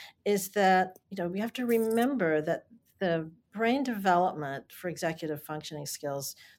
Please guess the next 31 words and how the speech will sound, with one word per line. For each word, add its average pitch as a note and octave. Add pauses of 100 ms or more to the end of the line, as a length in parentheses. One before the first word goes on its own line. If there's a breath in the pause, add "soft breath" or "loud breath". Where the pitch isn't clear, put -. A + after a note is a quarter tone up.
the F3
maturity, G3 (240)
full G#3+
maturity E3+
is D3
somewhere, F3+
be-, D#3+ (240)
depending -
upon G3+
the G3+
individual, D#3 (240 soft breath)
between C4+
the A#3+
ages G#3+
of G#3
twenty-five F#3
and A3
your A#3+
early C#4
thirties. F4 (460)
Okay, A3+
there's C4
a D4
whole E4
range. D#4 (760 loud breath)
And G#3+ (240)
you A#3+
have C4
to B3+
realize A#3
that F#3+